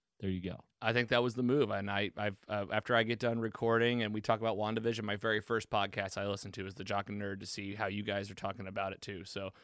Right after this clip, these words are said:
Speaker 2: you guys have been doing a great job breaking everything down. And honestly,
Speaker 1: Thank
Speaker 2: I feel
Speaker 1: you.
Speaker 2: like we got a pretty solid brain trust today to talk about all of it.
Speaker 1: Oh, yeah. I, the other anecdotal thing I had was in my community, I did meet, like, one little Jewish boy, and he did mention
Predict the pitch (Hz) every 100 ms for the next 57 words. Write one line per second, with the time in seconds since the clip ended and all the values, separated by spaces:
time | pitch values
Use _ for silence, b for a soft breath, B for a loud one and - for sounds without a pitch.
0 | b b 127 107 110 110 110 104 - 113
1 | 110 110 104 101 101 98 104 101 98 113
2 | 101 104 147 123 175 233 190 127 170 160
3 | 143 135 123 - 135 123 120 110 101 104
4 | 117 113 107 82 - - - - - 196
5 | - 113 107 - 92 - - 67 69 -
6 | _ _ _ - 139 156 113 120 101 -
7 | 151 156 143 185 180 160 156 - 143 131
8 | - 131 113 117 120 107 101 104 98 95
9 | 90 - _ _ _ _ _ _ _ _
10 | _ - 120 123 143 - 123 117 110 110
11 | 107 110 123 113 120 117 104 110 113 110
12 | 110 107 117 113 - 120 113 104 110 104
13 | 120 117 113 107 110 - 101 95 92